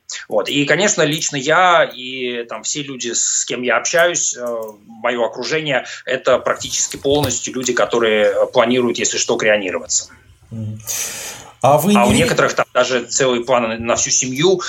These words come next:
Speaker 1: То есть иногда бывает такое, что вот есть человек, э, он сторонник крионики, и у него есть там много бабушек, дедушек, дядь, тёть, и он их всех убедил, и дальше у него возникает такая сложная организационная задача, что нужно, э, там,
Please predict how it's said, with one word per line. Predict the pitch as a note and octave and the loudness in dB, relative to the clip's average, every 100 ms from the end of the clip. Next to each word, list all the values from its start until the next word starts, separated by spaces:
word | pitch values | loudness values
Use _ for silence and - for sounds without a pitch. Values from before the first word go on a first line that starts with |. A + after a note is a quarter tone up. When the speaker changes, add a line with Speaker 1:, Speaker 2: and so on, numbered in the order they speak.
| - | -8
Speaker 1:
То | - | -2
есть | G2 A#2 | 0 2
иногда | A2+ B2 A#2 | 2 4 4
бывает | A#2 A#2+ A#2 | 4 2 2
такое, | G#2+ B2 A2 | -4 -6 -8
что | - | -8
вот | G2+ | -10
есть | A2+ - | -6 -4
человек, | - A#2 D3 G3 - | 0 0 2 0 0
э, | B2+ A#2 A2 G2+ - - | 2 4 2 0 -4 -12
он | A2 F#2 | -12 -8
сторонник | - B2+ A#2+ G#2+ - | -2 0 0 0 -2
крионики, | C3+ G3 G3+ D#3 C#3+ - - | 0 2 0 0 -2 -4 -6
и | B2+ | 0
у | B2+ | 0
него | C3 E3+ | 2 2
есть | C#3+ C3+ - | 2 2 0
там | G#2 | -2
много | G#2 C3 B2 G#2 | 2 4 4 4
бабушек, | C#3+ G3+ F#3 F3+ F3 A#2+ | 4 4 2 0 -4 -4
дедушек, | C#3+ F3 E3+ - A#2 | -2 -2 -2 -4 -4
дядь, | A#2 D3 D#3+ - | 0 2 2 -2
тёть, | - D3+ E3+ E3 - | -4 0 0 0 -4
и | A#2 B2+ B2 | -6 -6 -4
он | B2 C#3+ B2+ | 0 2 2
их | A#2+ | 0
всех | - B2 | -2 -2
убедил, | B2 A2+ A2 D#3+ G#3+ G#3+ - - | -4 -6 -2 2 4 2 -4 -6
и | - B2+ B2+ A#2+ | 0 4 6 6
дальше | B2+ D#3 D#3 | 2 0 -4
у | |
него | B2 B2+ | -6 -6
возникает | A2+ A#2 B2 C3 | -8 -4 -2 0
такая | B2+ - B2 | -2 0 0
сложная | A#2+ B2+ C3 A2+ | 0 -2 -4 -4
организационная | G#2+ - - A2+ G#2 | -6 -4 -4 -2 0
задача, | A2 D3+ - | 2 0 0
что | - G#2 | -8 -8
нужно, | C3 B2+ A#2+ - - | -8 -4 -4 -6 -8
э, | A2 G#2 F#2+ | -2 -2 -2
там, | F#2 F2+ | -8 -10